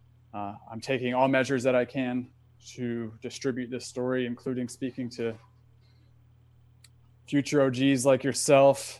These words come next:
Uh, I'm also working to animate my story so that it can be, uh, consumed in, in broader formats. So I'm taking all, all means that I can to distribute my story. Frankly, it's my only hope, uh, to escape this life of hiding and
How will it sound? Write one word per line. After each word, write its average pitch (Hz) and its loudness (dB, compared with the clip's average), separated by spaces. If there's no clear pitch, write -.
Uh, 107 -12
I'm 117 -6
also 127 0
working 123 -2
to 123 -6
animate 131 -2
my 120 -6
story 131 -4
so 127 -6
that 120 -2
it 117 -12
can 117 -6
be, 117 -6
uh, 110 -4
consumed 135 -2
in, 123 -2
in 113 -8
broader 131 4
formats. 123 -6
So - -12
I'm 113 -6
taking 127 -6
all, 127 -2
all 147 6
means 151 4
that 143 6
I 135 4
can 127 0
to 135 -6
distribute 131 -2
my 123 -4
story. 135 -4
Frankly, 135 -4
it's 120 -6
my 120 -2
only 135 -4
hope, 131 0
uh, 113 -12
to 131 -4
escape 139 -4
this 127 -4
life 127 0
of 123 -4
hiding 127 -2
and 113 -6